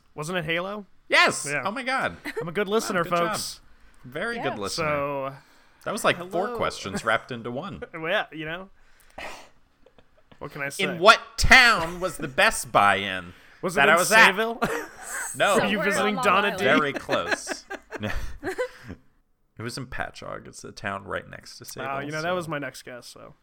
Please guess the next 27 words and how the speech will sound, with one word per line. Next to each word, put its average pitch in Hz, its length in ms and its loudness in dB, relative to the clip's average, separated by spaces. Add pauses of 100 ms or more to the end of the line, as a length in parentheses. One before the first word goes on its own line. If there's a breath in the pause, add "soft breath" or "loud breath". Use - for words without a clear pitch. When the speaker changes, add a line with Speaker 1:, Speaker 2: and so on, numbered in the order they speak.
(160)
Speaker 2:
Yeah, 101 200 -8 (220)
I'm 104 120 -18
sure. 123 280 -14 (420)
Okay, 151 260 -4
good 175 140 -12
job. 196 320 -4 (100)
Speaker 1:
I'm 165 100 -6
gonna 214 140 -4
go 147 380 -6
next, 151 600 -14 (380)
if 156 180 -10
that's 143 260 -8
okay 135 640 -12
with 147 240 -16
you 185 120 -16
guys. - 560 -18 (120)
Speaker 2:
Yeah. 247 180 -16
Speaker 3:
Mm-hmm. 196 160 -20 (180)
Speaker 1:
True 220 240 -4
or 208 80 -2
false - 600 -8 (140)
is 131 80 -20
what 135 100 -8
I 131 100 -6
have 131 220 -10
for - 120 -20
you. 123 400 -12